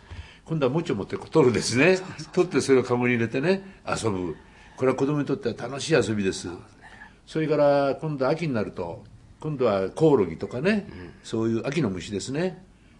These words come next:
Speaker 1: 草がたくさんありますから、たくさんおりました。今ほとんどおりません。
Speaker 2: うん。
Speaker 1: で、そういうものを取って、えー、カゴに入れてね、キュウリを入れてね、餌にキュウリを入れて、
Speaker 2: うん。
Speaker 1: 飼います。
Speaker 2: うん。
Speaker 1: 楽しみます。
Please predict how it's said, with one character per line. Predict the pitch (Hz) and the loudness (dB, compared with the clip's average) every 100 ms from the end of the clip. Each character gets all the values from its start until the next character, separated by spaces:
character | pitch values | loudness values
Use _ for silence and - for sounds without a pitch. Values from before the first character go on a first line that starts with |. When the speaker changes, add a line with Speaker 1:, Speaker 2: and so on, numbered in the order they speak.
| - | -6
Speaker 1:
草 | 180 | -2
が | 143 | -2
た | - | -4
く | - | -8
さ | 135 | -2
ん | |
あ | 123 | 0
り | |
ま | 120 | 0
す | 110 | -4
か | - | -6
ら、 | 95 | -8
た | 92 - | -8 -10
く | |
さ | - | -2
ん | 156 | -2
お | 123 120 | 0 0
り | |
ま | 113 | 0
し | 101 | -2
た。 | - 85 - - - | -6 -12 -14 -20 -12
今 | 139 107 | -4 -4
ほ | 98 | -2
と | 90 | -4
ん | 90 | -2
ど | |
お | 87 | -4
り | |
ま | 87 | -6
せ | 82 98 | -10 -12
ん。 | |
Speaker 2:
う | |
ん。 | 92 78 - - - - - - | -12 -16 -20 -20 -20 -20 -18 -6
Speaker 1:
で、 | 120 | -6
そ | 117 143 | -2 -2
う | |
い | 139 | 0
う | |
も | 147 165 | 0 -2
の | |
を | 110 | -2
取 | 95 - | -6 -12
っ | |
て、 | - 80 78 - _ - | -10 -12 -12 -18 _ -10
え | 95 | -10
ー、 | |
カ | 92 101 | -6 -4
ゴ | 92 | -4
に | |
入 | 87 | -4
れ | 85 | -6
て | 113 | -6
ね、 | 147 160 - - - - | -6 -6 -10 -20 -20 -8
キ | 120 | -2
ュ | |
ウ | |
リ | 95 | -2
を | 82 | -2
入 | 82 | -4
れ | |
て | 85 131 | 2 4
ね、 | 165 160 98 107 | 4 2 -4 -6
餌 | 104 113 | 0 0
に | 80 | 0
キ | 117 | 0
ュ | |
ウ | |
リ | 104 | 2
を | 87 | 2
入 | |
れ | 82 | 0
て、 | 104 101 95 - | -4 -4 -12 -12
Speaker 2:
う | 101 | -10
ん。 | |
Speaker 1:
飼 | - 104 | -2 0
い | |
ま | 95 | 0
す。 | - - | -4 -8
Speaker 2:
う | |
ん。 | 80 101 92 113 | -10 -12 -12 -4
Speaker 1:
楽 | 110 | -4
し | - | -2
み | 98 | -6
ま | 90 | -6
す。 | 90 | -10